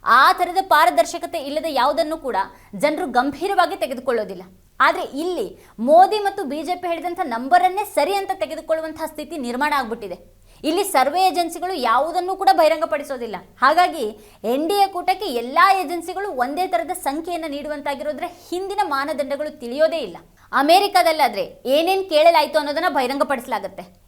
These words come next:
ಯಾವ ರೀತಿಯಲ್ಲಿ ಪ್ರಶ್ನೆಗಳನ್ನ ಕೇಳಲಾಯ್ತು ಅನ್ನೋದ್ರ ಮಾಹಿತಿ ಇರುತ್ತೆ. ಫೋನ್ ಮೂಲಕ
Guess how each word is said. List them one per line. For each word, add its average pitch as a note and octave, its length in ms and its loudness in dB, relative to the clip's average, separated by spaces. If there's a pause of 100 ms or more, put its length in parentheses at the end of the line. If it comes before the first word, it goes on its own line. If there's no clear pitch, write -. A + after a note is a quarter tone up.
(100)
ಯಾವ C4 360 6
ರೀತಿಯಲ್ಲಿ F#4+ 380 -2
ಪ್ರಶ್ನೆಗಳನ್ನ D#4+ 540 -2 (140)
ಕೇಳಲಾಯ್ತು D4 380 -2
ಅನ್ನೋದ್ರ C#4+ 260 -4
ಮಾಹಿತಿ C4 420 0
ಇರುತ್ತೆ. - 600 -8 (160)
ಫೋನ್ D#4+ 300 6
ಮೂಲಕ E4+ 280 2